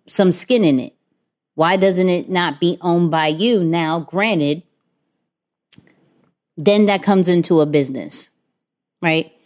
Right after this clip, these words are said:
Then there comes work and everything like that. And I can understand why may, some people may shy away from that 'cause they're like, "Yo, I'm, I don't wanna get into the fashion brand. I don't wanna get into this. I don't wanna get into that," right? Um,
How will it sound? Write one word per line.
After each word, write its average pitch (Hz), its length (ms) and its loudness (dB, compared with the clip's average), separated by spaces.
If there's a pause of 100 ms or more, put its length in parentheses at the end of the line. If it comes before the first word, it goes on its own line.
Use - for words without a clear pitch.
(320)
Then 214 260 4
there 202 180 2
comes 185 400 0
work 160 400 0
and 151 180 4
everything 160 500 0
like 156 220 -2
that. 170 160 -2
And 196 160 -4
I 202 100 -2
can 196 180 -4
understand 175 500 -2
why 156 180 0
may, 151 380 0 (400)
some 196 280 0
people 185 280 0
may 160 240 2
shy 156 320 -2
away 165 280 0
from 151 240 -2
that 139 240 -2
'cause 143 160 -2
they're 170 100 -2
like, 131 280 -2
"Yo, 135 260 -2
I'm, 135 180 -6 (480)
I 131 40 -8
don't 160 100 0
wanna 175 160 2
get 151 180 0
into 147 260 0
the 135 60 -4
fashion 135 500 -2
brand. 135 320 -4
I 160 80 -4
don't 165 120 -2
wanna 185 180 -2
get 151 180 0
into 143 300 -2
this. 143 240 -2
I 147 60 0
don't 151 100 0
wanna 180 140 -2
get 151 160 -2
into 139 280 -6
that," 135 280 -4 (400)
right? 147 280 0 (460)
Um, 165 640 0